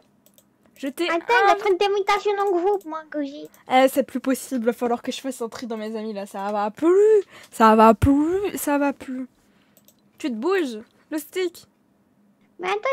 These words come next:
Speaker 2: je peux pas, il y a trop de monde d'amis. Il y a pas de truc de, de, d'invitation de groupe.
Speaker 1: Aïe, aïe, aïe. Invité, c'est bon, normalement, je t'ai invité, oui.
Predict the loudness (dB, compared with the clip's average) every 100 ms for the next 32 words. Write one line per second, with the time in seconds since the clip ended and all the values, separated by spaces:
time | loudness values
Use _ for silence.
0 | -2 -4 -4 -2 -2 -2 -2 -2 -2 0
1 | 0 0 -2 -4 -4 -8 -4 -4 -4 -6
2 | -8 -6 -4 -2 -2 -4 -4 -6 -2 -4
3 | -4 -8 -10 -6 -6 -6 _ _ _ _
4 | _ _ _ -10 -10 -10 -12 -14 -16 -12
5 | -8 -8 -6 -8 -6 -6 -4 -4 -4 -6
6 | -10 -12 -12 -14 -16 -18 -18